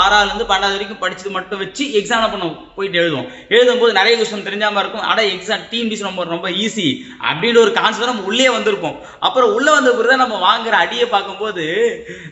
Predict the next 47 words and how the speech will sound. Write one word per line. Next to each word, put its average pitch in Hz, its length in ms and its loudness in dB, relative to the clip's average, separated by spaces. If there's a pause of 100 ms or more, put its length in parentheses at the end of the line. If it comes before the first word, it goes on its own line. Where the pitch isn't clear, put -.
அஹ், 131 320 -2
எவ்வளவு 233 320 2
கஷ்டம்னு 196 340 -4
நமக்கு 165 200 -6
தெரிய 165 160 -2
வரும். 127 180 -4
சரி, 165 140 -2
அது 151 200 2
வேற 185 260 2
பார்ட், 156 340 0
அது 156 200 -2
த-, 147 340 2
வழி 208 240 0 (160)
வேற 185 220 2
டிபார்ட்மெண்ட் 180 540 -2
இல்லாம 190 320 -4
வேற 185 180 0
பக்கம் 185 240 -8
போயிடும். 139 220 -6
சரியா? 196 300 -4 (300)
So 208 140 0
அப்ப 185 160 -2
அப்படின்னும் 202 280 -4
போது 226 120 -2
அந்த 208 140 -2
எட்டு 185 200 -4
லட்சம் 247 240 -2
பேர் 208 180 -2
யாரு? 208 200 0 (200)
எக்ஸாம் 208 420 -4 (140)
அப்ளை. 147 440 -6
வெறும் 131 260 -10
ரெண்டு 165 180 -4
லட்சம் 208 220 -4
பேர் 208 140 -4
வந்து 202 120 -4
எக்ஸாம் 165 420 -2
அப்ளை 202 240 -4
மட்டும் 196 280 -4
பண்றவங்க. 113 460 -4 (500)
இந்த 190 140 -2
எட்டு, 214 200 2
எட்டு 233 240 2
லட்சம் 233 200 -4
பேர் 233 180 4
யாரு? 156 320 2
எக்ஸாம் 143 320 0